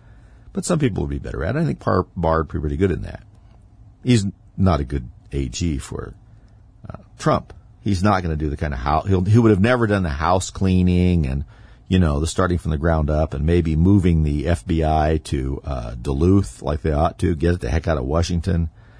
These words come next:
uh, break it up in some field offices, break these hegemonies of power out of the D C area so they can't, you know, meet in a basement and give everybody a secret handshake and, and plot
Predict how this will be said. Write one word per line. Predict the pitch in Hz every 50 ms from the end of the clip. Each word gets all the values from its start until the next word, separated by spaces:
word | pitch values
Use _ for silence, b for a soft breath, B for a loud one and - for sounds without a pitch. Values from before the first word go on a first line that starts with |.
| b b b b b
uh, | - 62 58
break | 58 69 82 95 101 101 -
it | 95 82
up | - 87 85 -
in | 76 71
some | 69 - 60
field | 60 - 85 80 78 78
offices, | 76 73 73 - - 78 73 71
break | 71 73 90 90 98 95
these | - 92 90 80 -
hegemonies | 82 73 69 - 82 80 78 80 80 80 80 76 71
of | 71 -
power | - - 64 65 73 80 85 85 85 85 - -
out | 73 73
of | 71 62
the | 65
D | - - 78 80 85
C | - - 78 78 80
area | 80 80 82 87 90
so | - - 71
they | 64 62
can't, | - - 87 85 82 - - b b b b b b b b
you | 85 82
know, | 78
meet | 76 82 92 95 -
in | 71 73
a | 69
basement | 62 78 76 76 78 - - - 82 87 85 - -
and | 76 71
give | 78 78
everybody | 82 78 76 76
a | 73
secret | - - - - 76 69 -
handshake | 67 71 73 76 80 - - 85 80 85 87 -
and, | 76 65 67 -
and | - 69 69 69 -
plot | - - 78 80 80 -